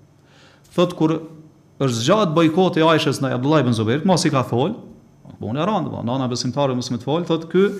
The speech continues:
thot tash është mundu ata ku janë muhaxhirt me i përdor si ndërmjetës, po që me fillu Aisha,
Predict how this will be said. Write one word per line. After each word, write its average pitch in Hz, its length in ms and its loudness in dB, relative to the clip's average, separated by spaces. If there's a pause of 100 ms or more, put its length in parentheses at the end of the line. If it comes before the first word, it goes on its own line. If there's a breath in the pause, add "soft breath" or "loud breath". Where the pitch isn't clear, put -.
(400 loud breath)
thot 151 180 -2
tash 185 240 4
është 151 240 -2
mundu 170 400 4
ata 165 240 2
ku 180 140 2
janë 196 100 2
muhaxhirt 156 560 2 (760 soft breath)
me 139 140 2
i 151 80 0
përdor 143 400 2
si 170 120 0
ndërmjetës, 156 480 4 (640)
po 110 180 -6
që 135 160 2
me 123 80 2
fillu 156 380 2 (100)
Aisha, 160 400 4